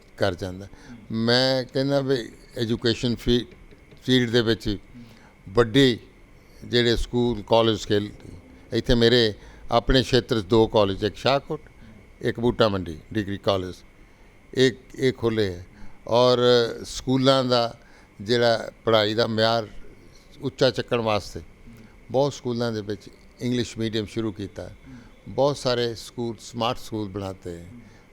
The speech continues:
ਸੋ ਮੈਂ ਸਮਝਦਾ ਕਿ ਬੜੀ ਵੱਡਾ ਇਨਕਲਾਬੀ ਇੱਕ ਦੌਰ ਪੰਜਾਬ ਵਿੱਚ ਕੈਪਟਨ ਅਮਰਿੰਦਰ ਸਿੰਘ ਦੀ ਸਰਕਾਰ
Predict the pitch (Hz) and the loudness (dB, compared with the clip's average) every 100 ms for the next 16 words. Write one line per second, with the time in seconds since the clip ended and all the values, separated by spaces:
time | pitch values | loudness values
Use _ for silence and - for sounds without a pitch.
0 | - - 190 87 196 165 170 170 165 160 | -20 -12 -8 -6 -6 -4 -4 -2 -2 -2
1 | 143 135 95 123 139 107 92 107 107 127 | 0 0 2 4 2 0 -4 -4 0 0
2 | 123 117 120 123 117 127 117 107 104 117 | -2 -2 0 0 0 0 -2 0 4 4
3 | 110 - - - - - - - - - | 2 -6 -20 -20 -20 -20 -20 -20 -20 -10
4 | - 117 107 117 101 104 - 113 - 113 | -2 4 4 4 2 -2 0 0 0 -2
5 | 110 107 - 110 107 - 107 101 101 | -2 -4 -4 -4 -6 -6 -2 -2 -2